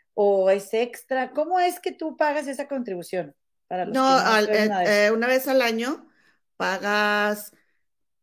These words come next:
Speaker 2: eh, cincuenta centavos de libra.
Speaker 1: Ok,
Speaker 2: Como
Speaker 1: que
Speaker 2: si
Speaker 1: es, ujú.
Speaker 2: como sesenta centavos de dólar.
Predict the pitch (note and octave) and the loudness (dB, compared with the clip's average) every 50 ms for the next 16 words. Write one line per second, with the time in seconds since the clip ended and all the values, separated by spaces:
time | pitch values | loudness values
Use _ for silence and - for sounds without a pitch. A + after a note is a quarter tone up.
0 | _ _ _ _ - G3+ G3+ G3+ F#3 - - G#3+ G#3 G#3 A3 G#3+ G#3 A3+ A#3 A#3 | _ _ _ _ -8 -6 -6 -4 -6 -6 -6 -6 -4 -2 -4 -2 -2 -4 -6 -6
1 | B3 A3 G#3+ - G3+ G3 G3 G#3 G#3+ G3+ G#3+ G#3 G3 F#3+ F#3 F3+ E3+ E3+ F3+ F3+ | -6 -8 -6 -4 -4 -2 -2 -4 -4 -4 -4 -2 0 2 2 2 0 0 -4 -6
2 | F#3 G3 A#3 D#4+ - - _ _ _ _ _ _ _ _ _ _ _ _ _ _ | -6 -6 -6 -6 -8 -14 _ _ _ _ _ _ _ _ _ _ _ _ _ _
3 | _ _ _ _ _ _ _ _ _ _ _ _ _ _ _ _ _ _ _ _ | _ _ _ _ _ _ _ _ _ _ _ _ _ _ _ _ _ _ _ _
4 | _ _ _ _ _ _ _ _ _ _ _ _ _ _ _ _ _ _ _ _ | _ _ _ _ _ _ _ _ _ _ _ _ _ _ _ _ _ _ _ _
5 | _ - G3 G3 G3 - G3+ G3+ G#3+ A3+ G3 G3 F#3+ F#3+ G#3 G3+ G#3 G#3 G3 - | _ -8 -8 -6 -4 0 2 2 4 2 2 2 2 2 4 4 2 0 -2 -6
6 | - _ _ _ _ _ _ _ _ - F#3 F3 A3 B3 A#3+ - _ _ _ _ | -12 _ _ _ _ _ _ _ _ -16 -14 -12 -10 -10 -12 -14 _ _ _ _
7 | _ _ _ _ _ _ - A3 G#3 G3+ G3 F#3+ G#3+ G3+ G3 - G3+ G3+ F#3+ - | _ _ _ _ _ _ -6 -4 -4 -4 -4 -4 -6 -6 -4 -4 -6 -4 -2 -2
8 | G3 G3+ G#3 G#3 G#3+ G3 F#3 F3+ F#3 F3+ F#3+ F#3 F#3+ F3+ F3+ F3 E3+ F#3 A3+ A3+ | -2 -2 -2 -4 -6 -8 -4 -4 -2 -2 -2 0 0 2 2 2 2 0 -4 -6
9 | - _ | -10 _